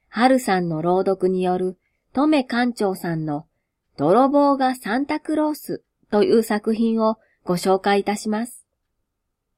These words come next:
そして、いつもの悟文庫のご紹介作品として、やびしとらびしさんのブログ、とらびし秘宝館より、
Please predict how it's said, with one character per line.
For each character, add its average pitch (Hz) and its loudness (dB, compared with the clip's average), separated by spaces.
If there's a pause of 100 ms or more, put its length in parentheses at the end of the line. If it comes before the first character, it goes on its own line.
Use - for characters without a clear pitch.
(1700)
そ 254 0
し 269 -6
て、 359 0 (340)
い 294 2
つ 311 0
も 240 4
の 190 -2
悟 240 2
文 269 0
庫 214 0
の 170 0
ご 170 -2
紹 208 -2
介 247 0
作 254 -4
品 190 -4
と 175 -6
し - -14
て、 160 -6 (520)
や 180 0
び 262 2
し 196 -4
と - -2
ら 214 4
び 262 0
し 226 -4
さ 175 -4
ん 170 -4
の 151 -4
ブ 156 -4
ロ 170 0
グ、 175 -2 (540)
と 180 0
ら 233 6
び 302 0
し 294 -2
秘 294 0
宝 294 0
館 180 -4 (240)
よ 185 -2
り、 170 -2